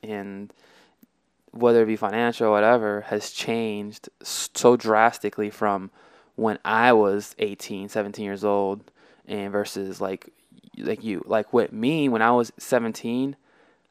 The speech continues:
I kinda saw the writing on the wall. Everyone else was just like, "No, stick to the blueprint."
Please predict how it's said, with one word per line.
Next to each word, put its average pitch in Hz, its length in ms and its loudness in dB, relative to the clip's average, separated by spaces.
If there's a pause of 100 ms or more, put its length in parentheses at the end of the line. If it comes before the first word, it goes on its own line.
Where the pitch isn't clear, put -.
(640)
I 117 180 4
kinda 117 320 2
saw 110 240 4
the 107 120 0
writing 104 300 -4
on 101 100 -10
the 95 60 -10
wall. 101 640 6 (360)
Everyone 120 420 4
else 107 360 0
was 107 120 -4
just 107 180 -8
like, 101 140 -8
"No, 101 180 -6
stick - 220 -8
to - 40 -16
the 101 80 -8
blueprint." - 360 -8